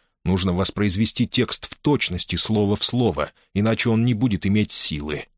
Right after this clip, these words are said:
Язык ни в коем случае нельзя переделывать на новый лад, нельзя вообще ничего редактировать». «Разумеется». Самые ранние статьи Конституции относятся к тысяча семьсот восемьдесят седьмому году.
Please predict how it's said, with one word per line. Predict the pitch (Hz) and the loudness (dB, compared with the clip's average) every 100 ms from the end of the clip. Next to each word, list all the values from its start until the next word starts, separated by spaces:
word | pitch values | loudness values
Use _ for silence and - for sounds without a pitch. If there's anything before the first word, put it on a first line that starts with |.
| _ _ _ | _ _ _
Язык | 90 104 101 147 - | 0 2 2 2 0
ни | 117 | -2
в | - | 0
коем | 135 131 | 0 2
случае | 117 135 139 - 101 | 2 2 2 2 2
нельзя | 104 92 113 | 2 2 2
переделывать | 110 113 110 127 104 95 | 2 0 2 2 2 0
на | 104 | 0
новый | 104 113 104 | 0 2 2
лад, | 117 113 82 - - - | 2 2 0 -2 -8 -2
нельзя | 98 107 110 127 | 2 4 4 2
вообще | 127 - 139 | 0 0 0
ничего | 98 87 - 87 | 2 0 0 0
редактировать». | 85 92 - - 80 78 71 - - _ _ _ _ - | 0 -2 -2 -4 -2 -2 -2 -2 -4 _ _ _ _ -6
«Разумеется». | 98 90 87 85 85 165 - - 80 - _ _ _ _ - | -2 0 0 0 2 2 0 -2 -4 -8 _ _ _ _ -4
Самые | - 90 101 104 104 | -2 0 0 2 2
ранние | 113 113 104 95 | 2 2 0 0
статьи | - 95 107 | 0 -2 -2
Конституции | - 101 - 117 - 147 - 87 | -2 -2 -2 -4 0 0 0 -2
относятся | 82 110 107 95 - | 0 0 0 0 -2
к | - | 0
тысяча | 135 117 - 101 | 0 2 0 0
семьсот | 107 - 120 - | 0 0 -2 0
восемьдесят | 110 - 104 101 104 | 0 2 0 0 0
седьмому | 113 101 117 110 | 0 2 2 2
году. | 107 117 107 82 73 | 2 0 0 -4 -10